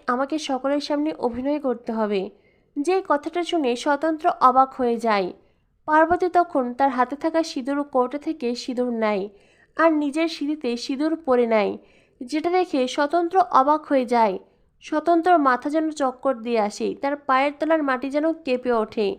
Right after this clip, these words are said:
পার্বতী স্বতন্ত্রের দিকে তাকাতেই স্বতন্ত্র আঁতকে ওঠে।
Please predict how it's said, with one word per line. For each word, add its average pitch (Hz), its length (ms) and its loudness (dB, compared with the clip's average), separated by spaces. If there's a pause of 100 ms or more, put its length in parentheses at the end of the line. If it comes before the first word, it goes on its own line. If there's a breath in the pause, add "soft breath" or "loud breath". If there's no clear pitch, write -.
পার্বতী 349 460 4
স্বতন্ত্রের 320 600 -2
দিকে 339 240 -2
তাকাতেই 262 560 0
স্বতন্ত্র 269 720 -2
আঁতকে 254 420 -2
ওঠে। 226 400 -4